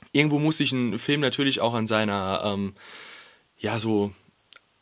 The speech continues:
an seinem eigenen Ziel messen lassen. Denn das Ziel des Films muss also ist auf jeden Fall in erster Linie Unterhaltung.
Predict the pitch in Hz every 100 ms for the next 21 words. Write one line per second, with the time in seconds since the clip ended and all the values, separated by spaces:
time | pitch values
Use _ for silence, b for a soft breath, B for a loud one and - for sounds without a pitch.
0 | _ _ _ _ _ _ - 107 107 107
1 | - 120 135 127 107 - - 156 160 110
2 | 104 - _ _ - 113 123 131 110 104
3 | 98 107 101 110 113 107 120 117 - 165
4 | 180 160 156 147 151 147 - - _ -
5 | 107 107 92 180 117 120 127 120 120 123
6 | 127 110 110 90 127 127 120 123 123 113
7 | 113 110 117 107 90